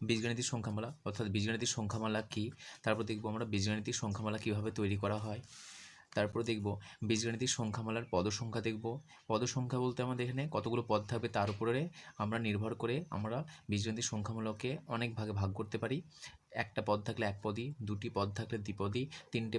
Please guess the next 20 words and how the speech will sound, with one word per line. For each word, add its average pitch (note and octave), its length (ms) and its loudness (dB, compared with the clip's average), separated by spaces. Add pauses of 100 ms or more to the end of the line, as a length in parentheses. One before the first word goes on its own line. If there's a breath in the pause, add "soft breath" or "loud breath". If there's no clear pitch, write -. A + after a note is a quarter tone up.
পদ G2+ 120 2 (100)
থাকলে A2+ 280 -2 (340 loud breath)
ত্রিপদী A2+ 440 2 (280 loud breath)
এবং A2 140 0 (120)
যদি B2 120 0 (120)
আরও A2+ 200 2
বেশি - 260 4
থাকে G2 220 -2 (140)
তাহলে G#2+ 260 -2
আমরা A2+ 200 -2
সেটাকে G#2+ 320 -2
বলবো A2 220 0 (220)
বহুপদী। F#2+ 420 0 (580 loud breath)
তারপর G#2+ 300 0
আমরা A#2+ 200 0
দেখব G#2 180 2 (380 loud breath)
বীজগাণিতিক A#2 440 2
সংখ্যামালার A2 580 0 (320 loud breath)
মৌলিক A2 280 2 (100)
উৎপাদক, G#2+ 420 2